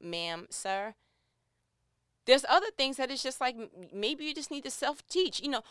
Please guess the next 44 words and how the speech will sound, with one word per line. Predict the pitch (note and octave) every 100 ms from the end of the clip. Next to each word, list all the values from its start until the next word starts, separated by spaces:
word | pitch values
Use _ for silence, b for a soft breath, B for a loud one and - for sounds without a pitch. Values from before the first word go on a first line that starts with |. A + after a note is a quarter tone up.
| B
whatever | B3 D4 G#4+ G#4
it | D4 -
is, | E4 C#4+ G#3 -
are | G#3+
you | G#3+ A#3+
willing | G3 C#4+ F#4+ E4+
to | - A3
go | F#3 G#3 A3+ D#3
deeper? | G3 C4 - C#3+ - - B
Are | -
you | G3+ A#3
willing | A#3 F#4 F4
to | B3
stop | - C4 -
living | G#3+ A#3 A#3
so | - A3
shallowly? | - - A3 G#3+ A3 E3 G2+ G#2 B B3
Are | G#3
you | A3+
willing | B3 D#4 G4+ E4+
to | C#4+
go | A3+ A#3+
ahead | B3+ A#3+ A3+
and | F#3+
put | - B3+
in | B3 G#3+
the |
work | F3 A3 -
that | F#3 E3
needs | F#3+ G#3+ E4 F4 -
to | C#4+
be | A3 G#3+ A3 G#3+ -
implemented | A#3+ B3+ A3+ F3 E3+ F#3
for | - A3
you | G#3
to | G3+
get | F3+ G#3+
the | F3+ -
outcome | F#3 G#3 - G3
that | E3+ -
you | F3 E3 C4
said | E4 - E3 -
you | C#3
want? | C3 G2+